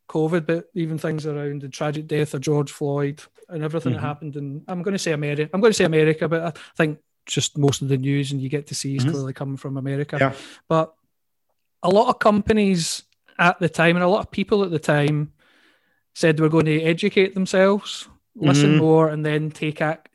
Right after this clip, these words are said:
Speaker 1: then take action.
Speaker 2: Mm-hmm.
Speaker 1: Ha-, I suppose it's an open-ended question, but have you seen enough progress or action?
Speaker 2: Um, I don't even know how to answer that question.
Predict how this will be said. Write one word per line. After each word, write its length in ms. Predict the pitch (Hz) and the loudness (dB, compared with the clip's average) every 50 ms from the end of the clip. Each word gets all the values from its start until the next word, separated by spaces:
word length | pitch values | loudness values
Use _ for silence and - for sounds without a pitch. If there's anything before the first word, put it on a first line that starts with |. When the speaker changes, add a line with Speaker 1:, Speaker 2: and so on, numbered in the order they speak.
| - | -10
Speaker 1:
then 240 | - - 160 170 170 | -2 0 2 2 2
take 240 | 165 - 165 156 - | 2 0 0 0 0
action. 600 | 147 156 160 - - - - 180 170 165 151 - _ - - - - - - - - _ _ - | 0 0 0 -2 -4 -4 -2 0 0 0 -2 -6 _ -20 -20 -20 -20 -20 -20 -20 -20 _ _ -8
Speaker 2:
Mm-hmm. 180 | 123 107 104 135 | -6 -4 -4 -6
Speaker 1:
Ha-, 300 | 135 - - - - - _ - - - - - _ _ - | -6 -6 -6 -6 -6 -6 _ -16 -16 -16 -16 -18 _ _ -10
I 40 | |
suppose 220 | 185 - 262 269 240 | -8 -4 -4 -2 -2
it's 140 | 247 226 - | -2 0 2
an 100 | 190 180 | 4 6
open-ended 480 | 180 185 185 196 190 190 185 175 180 | 6 4 6 4 4 4 4 2 0
question, 420 | - - 190 185 180 - 220 202 190 | 2 4 4 4 2 2 0 -2 0
but 200 | 190 180 - - | 0 -2 -2 0
have 280 | - 196 190 190 185 | 2 4 4 2 2
you 120 | 185 185 175 | 0 -4 -6
seen 580 | - - - - 185 190 202 202 208 208 202 196 _ _ _ _ _ _ _ _ _ _ _ - | -6 -6 -6 -4 -2 -2 0 0 0 -2 -2 -4 _ _ _ _ _ _ _ _ _ _ _ -8
enough 440 | 165 160 160 165 175 180 180 - - | -6 -6 -4 -2 -2 -2 -2 -4 -8
progress 500 | - - 190 180 175 185 185 185 175 - | -8 -4 -4 -2 -2 -2 -2 -2 -2 -4
or 80 | 196 180 | -6 -6
action? 380 | 180 185 - - - 196 185 - _ _ _ _ _ _ _ _ _ _ _ _ _ _ _ _ _ _ _ _ _ _ _ _ _ _ _ _ _ _ _ _ _ _ _ _ _ _ _ _ _ _ _ - _ _ _ _ _ _ _ - | -6 -6 -8 -12 -16 -16 -16 -16 _ _ _ _ _ _ _ _ _ _ _ _ _ _ _ _ _ _ _ _ _ _ _ _ _ _ _ _ _ _ _ _ _ _ _ _ _ _ _ _ _ _ _ -20 _ _ _ _ _ _ _ -2
Speaker 2:
Um, 560 | 170 165 180 185 180 180 180 175 165 139 123 - - - _ _ _ _ _ _ _ _ _ _ _ _ _ _ _ _ _ _ _ _ _ _ _ - 170 | 2 4 4 6 6 6 6 6 4 4 2 -2 -10 -20 _ _ _ _ _ _ _ _ _ _ _ _ _ _ _ _ _ _ _ _ _ _ _ -14 -8
I 200 | 147 135 135 135 | -4 -2 0 2
don't 140 | 135 127 | 2 2
even 160 | 127 127 131 127 | 2 2 2 2
know 100 | 123 120 | 2 0
how 120 | 117 120 | 0 0
to 60 | 120 | 0
answer 280 | 117 117 120 120 - 120 | -2 -2 -4 -4 -4 -4
that 160 | 123 117 110 | -4 -4 -4
question. 400 | - 123 120 110 - 127 117 101 | -2 -4 -4 -4 -4 -6 -6 -6